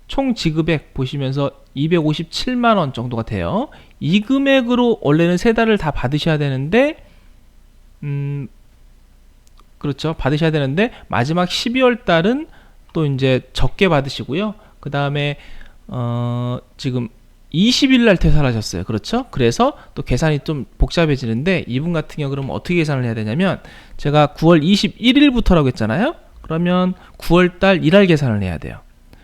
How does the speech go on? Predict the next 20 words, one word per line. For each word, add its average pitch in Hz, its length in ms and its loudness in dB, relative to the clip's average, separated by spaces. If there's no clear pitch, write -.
구월 139 260 -2
달 139 240 2
이십일일부터, 160 1000 0
어, 113 220 -2
삼십 247 360 2
일까지. 107 420 -2
그렇죠? - 460 -8
그러면 165 480 -2
구월 123 320 2
달 269 400 2
임금, 123 600 0
임금을 135 600 -4
먼저 117 420 -2
삼십 311 480 0
일로 226 220 6
나누시고요. 143 640 -2
그 - 220 -12
다음에, 107 440 -2
어, 147 460 -4
이십, 190 480 -4